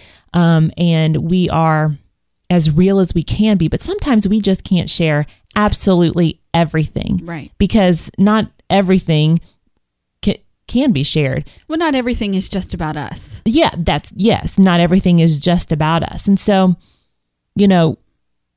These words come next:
Speaker 1: there are difficult things that go on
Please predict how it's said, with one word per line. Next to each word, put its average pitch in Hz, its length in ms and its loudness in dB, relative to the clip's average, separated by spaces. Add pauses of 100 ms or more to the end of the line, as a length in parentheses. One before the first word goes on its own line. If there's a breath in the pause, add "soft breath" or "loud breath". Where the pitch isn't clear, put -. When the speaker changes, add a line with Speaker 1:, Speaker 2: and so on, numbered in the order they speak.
Speaker 1:
there 311 240 0
are 170 120 2
difficult 185 760 0
things 151 400 2
that - 140 -4
go 185 220 2
on 175 520 0